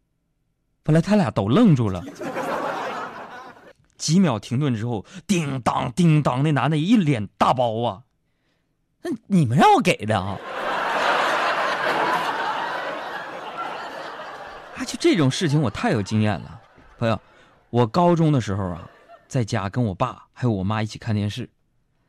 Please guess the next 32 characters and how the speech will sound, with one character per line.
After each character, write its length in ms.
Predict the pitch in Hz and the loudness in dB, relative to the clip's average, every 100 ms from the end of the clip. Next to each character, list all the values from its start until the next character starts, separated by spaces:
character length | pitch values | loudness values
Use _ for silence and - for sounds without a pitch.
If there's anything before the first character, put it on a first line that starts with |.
| _ _ _ _ _ | _ _ _ _ _
啊， 120 | - | -12
完 180 | - 110 | -8 -2
了 80 | 135 | 0
我 100 | 131 | 0
爸 220 | 92 143 | 0 -2
我 60 | 98 | -2
妈 240 | 107 107 | -2 0
呢 120 | 110 | -2
就 140 | 90 123 | -2 -2
有 80 | 123 | 0
点 180 | 107 - _ _ _ - | -2 -6 _ _ _ -12
口 340 | - 104 123 | -6 0 0
角 160 | 147 123 | 2 -2
啊， 240 | - - - | -4 -20 -8
由 160 | 110 156 | -2 0
这 80 | |
个 80 | 147 | 0
口 240 | 110 117 127 | -2 -2 0
角 160 | 107 | 0
面， 300 | 90 139 101 - | 0 0 0 -2
慢 180 | 139 147 | -2 0
慢 180 | 127 123 | 0 0
的 60 | |
变 180 | 110 147 | 0 0
成 140 | 113 | 0
吵 220 | 147 - 98 | 0 -2 -4
架 220 | 139 131 | -6 -6
了。 160 | - _ _ _ _ _ _ _ | -14 _ _ _ _ _ _ _
那 100 | - | -4
你 100 | 220 | 0
们 100 | 131 | 0
想， 220 | 160 - | -2 -6